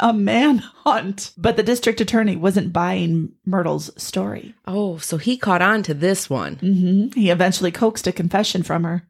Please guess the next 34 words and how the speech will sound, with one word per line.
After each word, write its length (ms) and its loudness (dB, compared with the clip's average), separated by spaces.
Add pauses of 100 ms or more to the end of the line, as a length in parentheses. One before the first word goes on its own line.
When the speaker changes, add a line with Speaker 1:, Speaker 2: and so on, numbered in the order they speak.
Speaker 1:
Investigators 880 2
exhumed 580 2
Edward, 580 0
and 240 2
the 180 0
autopsy 680 0
revealed 560 0
Myrtle's 440 2
handiwork. 760 0 (120)
She 220 -2
was 160 0
found 280 2
guilty 420 2
and 180 2
sentenced 680 0
to 100 0
the 100 0
Waupun 600 0
prison. 680 0
She 140 -4
only 160 2
spent 240 0
a 60 0
few 180 0
years 320 0
there, 240 2
though, 400 -4
before 300 0
she 200 0
charmed 480 0
her 160 -2
way 360 -2
out 520 -4
and 600 0